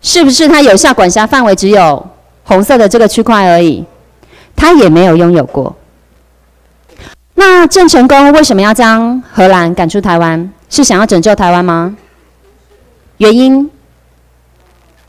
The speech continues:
对，反清复明。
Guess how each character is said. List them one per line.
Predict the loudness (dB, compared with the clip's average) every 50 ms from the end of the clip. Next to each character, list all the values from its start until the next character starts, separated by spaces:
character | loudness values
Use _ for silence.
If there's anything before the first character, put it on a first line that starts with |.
| _ _ _ _ _ _ _ _ _ _ _ _ _ _ _ _ _ _ _
对， | _ 0 2 2 2 2 2 2 0 -2 -2 -6 -10 -14 -16 _ _ _ _ _ _ _ _ _ _ _
反 | -10 -4
清 | -2 -2 0
复 | 0 0 0
明。 | 2 0 0 -2 -4 -6 -8